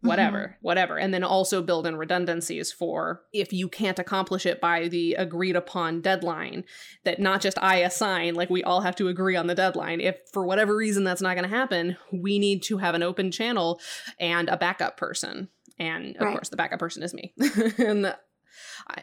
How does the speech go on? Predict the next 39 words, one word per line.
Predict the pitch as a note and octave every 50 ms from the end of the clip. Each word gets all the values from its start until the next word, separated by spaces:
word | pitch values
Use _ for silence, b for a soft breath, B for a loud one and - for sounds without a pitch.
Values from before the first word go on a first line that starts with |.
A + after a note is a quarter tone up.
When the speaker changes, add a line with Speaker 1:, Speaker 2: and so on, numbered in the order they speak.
| -
Speaker 1:
I | - F#3+
mean, | F#3+ G3 G3 F#3+
not | G3 G3+
for | G3 G3+
nothing, | F#3+ F#3 F3+ - E3+ E3
but | D#3+ E3 - -
oftentimes, | F3 F3 F3 - F3+ F3 F3 G3 F3 F3 E3+ E3+ F3+ F3
especially | - - F#3 - F#3 F3+ F3 - F#3 F3 F3
for | - - F#3 F3 E3 E3 E3
things | - - G3+ F3+ F3 F3 F3
that, | - E3 -
like, | - D#3+ D#3+ - -
are | - E3+ F3
historically | - F#3 - - - F3 F3 F3 F3+ - G3+ G3 G3
my | G3 G3 G3 G3+
job | F#3+ G3 F#3+ G3+ A3 G#3 F#3+
that | F3+
I'm | D#3+ D#3+ E3
trying | E3 - - - E3+ D#3+ E3 F#3 G#3 A3+ A#3+
to | C#4+
delegate | A3+ A#3+ A#3 B3 B3+ C4 B3 C#4 C#4 - -
this | C4 C#4 -
time, | - D4 C#4 C#4 D4 D4 D4 B B B B B B B B _ _ _
I | F#3 F3 F3
will | F3+ F#3 F3
still, | F3 - - - F3 F3 F3 F#3
like, | F3+ F3 E3+ - - - _ _ - F3
do | D#3 E3 E3 - F3+
them | F3 F3 F#3 G3 G#3 G#3+ A3 - -
in | F3+ F3 E3+
the | D#3+ E3
background. | - D#3+ D#3 D#3 - - G3+ G3+ A3 A#3 B3 B3+ B3 - -
And | - F3 E3+ E3 E3 E3 E3 E3 - -
if | F3 E3 - - _ _
the | - F3+
person | - G3 F3 F3 - F#3
who | F#3+ G3+ F3
I've | E3+ E3+ E3
assigned | F3 F3 - F#3 F3 F3 E3+ E3 E3+ E3+